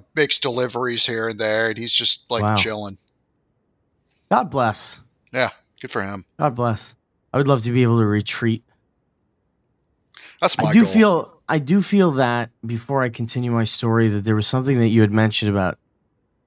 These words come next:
Speaker 2: there's been, been a few generations since the, I guess we could probably boil it down further to say the, the Northeastern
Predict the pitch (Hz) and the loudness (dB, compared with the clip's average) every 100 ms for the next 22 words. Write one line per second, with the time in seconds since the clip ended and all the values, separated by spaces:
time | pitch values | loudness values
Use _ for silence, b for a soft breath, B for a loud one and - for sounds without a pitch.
0 | _ - 117 110 113 113 - 147 120 - | _ -6 -4 -2 -2 -2 -2 -2 -2 -6
1 | 139 165 165 156 151 131 127 117 123 117 | -2 0 2 0 0 0 -2 -2 -4 -2
2 | 113 120 110 - - 113 107 98 92 - | -2 -2 -2 -4 -4 -2 -2 -4 -6 -12
3 | _ _ _ - 127 120 147 - 131 135 | _ _ _ -6 -4 0 -2 -2 -4 -4
4 | 120 131 117 110 113 117 113 107 113 107 | 0 0 0 0 0 2 0 -2 -4 -4
5 | - 117 110 101 110 - 117 104 107 101 | -4 -2 -2 -4 -6 -2 0 0 -2 -4
6 | 95 92 85 _ _ _ _ _ _ _ | -4 -8 -12 _ _ _ _ _ _ _
7 | _ 110 104 110 104 101 95 95 - 113 | _ -10 -4 -2 -2 -4 -4 -6 -4 -2
8 | 113 123 131 127 - 135 120 - 127 123 | 2 2 2 0 -2 -2 -2 -2 -2 0
9 | 120 113 110 - | 0 0 -2 -6